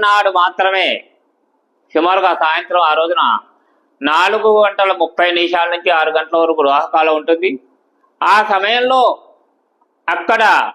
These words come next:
అర్చన చేయించుకుని ఆ రోజు రాత్రి ఆ క్షేత్రంలో నిద్ర చేసి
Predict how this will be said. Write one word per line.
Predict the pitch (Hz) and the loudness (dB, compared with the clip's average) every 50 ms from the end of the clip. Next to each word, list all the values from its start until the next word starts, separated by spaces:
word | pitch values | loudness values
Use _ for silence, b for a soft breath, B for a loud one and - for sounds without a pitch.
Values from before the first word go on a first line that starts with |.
| _ _ _ _ _ _ _ _ _ _ _ _ _ _ _ _ _ _ _ _ _ _ _ - - 156 | _ _ _ _ _ _ _ _ _ _ _ _ _ _ _ _ _ _ _ _ _ _ _ -6 -4 -4
అర్చన | 170 170 - - 220 220 220 214 - | -4 -4 -2 -2 0 0 0 -2 0
చేయించుకుని | 185 165 170 175 170 180 180 190 202 220 254 254 233 220 - _ _ _ _ _ _ _ _ _ _ _ _ _ _ _ _ _ _ _ _ _ _ _ _ _ _ _ _ _ - | 0 0 0 -2 -2 -2 0 0 0 0 0 -2 -4 -6 -8 _ _ _ _ _ _ _ _ _ _ _ _ _ _ _ _ _ _ _ _ _ _ _ _ _ _ _ _ _ -2
ఆ | 170 175 196 214 220 | 0 2 2 2 2
రోజు | 240 254 262 262 247 226 | 0 0 0 0 2 2
రాత్రి | 220 226 226 - 214 214 185 | 0 0 -2 -2 -2 0 0
ఆ | 190 185 - | -2 -2 -2
క్షేత్రంలో | - 202 190 190 202 208 208 208 208 202 185 170 | -2 -2 -2 0 0 -2 0 0 0 0 -2 -2
నిద్ర | 165 165 185 185 190 196 | -2 -2 -2 -2 0 -2
చేసి | 202 196 196 262 294 | -2 -4 -2 -4 -4